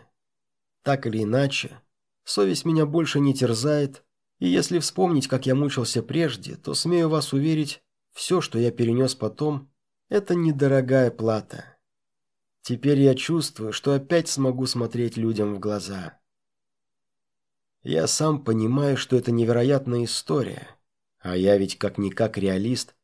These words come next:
и в своих произведениях стараюсь быть верным жизни.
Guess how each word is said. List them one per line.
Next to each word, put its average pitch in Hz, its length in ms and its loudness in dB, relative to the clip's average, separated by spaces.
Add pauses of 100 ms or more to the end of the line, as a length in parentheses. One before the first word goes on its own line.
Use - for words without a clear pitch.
(120)
и 120 80 -8
в - 80 -8
своих 131 340 0
произведениях 110 880 -2
стараюсь 135 440 2
быть 139 220 -4
верным 131 460 0
жизни. 101 560 -6